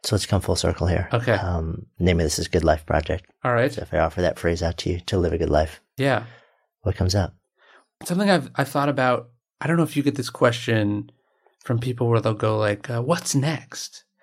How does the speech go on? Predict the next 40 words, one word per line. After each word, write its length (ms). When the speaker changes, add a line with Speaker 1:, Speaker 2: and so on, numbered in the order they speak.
Speaker 2:
Like, 380
and, 600
uh, 300
maybe 240
Lewis 300
Howes 220
told 180
me 80
this. 120
He 80
said, 300
like, 320
"Right 380
now." 380
Like, 200
you 140
know, 60
he 100
said 220
something, 240
some, 180
his 160
answer 280
was 100
something 220
about 280
right 200
now 540
is, 300
is, 240
and 100
I've 100
been 120
thinking 240
about 240
that. 340
It's 140
like, 300
I 300
like, 500